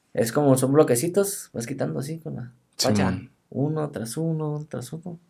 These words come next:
Speaker 1: Ya inclusive ahí sí trabajó la máquina en la noche. Después de trece, catorce días convencimos al radioparador de la máquina y le dijimos,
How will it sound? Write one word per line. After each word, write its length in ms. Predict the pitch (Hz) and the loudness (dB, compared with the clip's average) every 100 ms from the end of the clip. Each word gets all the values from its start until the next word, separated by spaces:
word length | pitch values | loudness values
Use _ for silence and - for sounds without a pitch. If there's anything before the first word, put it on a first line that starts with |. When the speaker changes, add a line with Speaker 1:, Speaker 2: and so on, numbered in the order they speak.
| _ _ _ - _ - | _ _ _ -20 _ -4
Speaker 1:
Ya 280 | 113 117 123 | 4 6 6
inclusive 800 | 123 117 110 123 135 123 113 - - _ - | 4 2 4 10 12 10 8 -4 -20 _ 0
ahí 320 | 107 107 127 | 4 8 8
sí 160 | 127 143 | 6 8
trabajó 340 | 143 131 139 | 10 10 8
la 120 | 147 | 8
máquina 360 | 139 139 151 135 | 8 6 4 4
en 60 | |
la 100 | 123 | 4
noche. 400 | 110 170 - 214 - _ _ _ _ _ _ _ | 2 2 2 -2 -4 _ _ _ _ _ _ _
Después 380 | 120 113 - 123 | -4 -2 4 8
de 160 | 135 123 | 8 8
trece, 280 | 123 131 | 4 0
catorce 400 | 139 117 127 131 | 0 0 2 4
días 280 | 139 147 139 | 6 8 6
convencimos 640 | 135 120 113 113 127 143 131 | 2 2 2 4 6 6 6
al 320 | 110 107 101 | 2 0 -2
radioparador 640 | 104 110 110 104 104 120 | 2 2 2 2 4 4
de 60 | 139 | 4
la 80 | |
máquina 380 | 117 120 160 165 | 4 2 2 2
y 100 | 127 | 2
le 160 | 117 - | -2 -8
dijimos, 260 | 107 113 | -6 -6